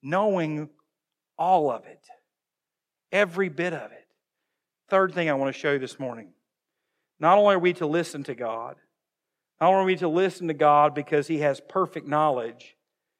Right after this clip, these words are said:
even when God shows us His knowledge, even when we plan and prepare, it does not give an excuse for partial obedience.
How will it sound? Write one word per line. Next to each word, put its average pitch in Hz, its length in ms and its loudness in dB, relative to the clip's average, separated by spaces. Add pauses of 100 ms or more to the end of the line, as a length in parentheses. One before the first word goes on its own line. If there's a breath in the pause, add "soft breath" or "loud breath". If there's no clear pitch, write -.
(280)
even 233 280 -2
when 180 160 -2
God 185 440 4
shows 190 460 2
us 147 240 0
His 139 200 -6
knowledge, 131 540 -2 (800)
even 214 300 -4
when 196 160 -2
we 175 100 0
plan 185 540 0
and 165 240 -10
prepare, 120 720 -4 (640)
it 139 240 -14
does 175 260 0
not 175 300 0
give 170 180 -2
an 170 60 -4
excuse 143 880 -10 (680)
for 143 100 -10
partial 139 800 -6 (400)
obedience. 131 840 -12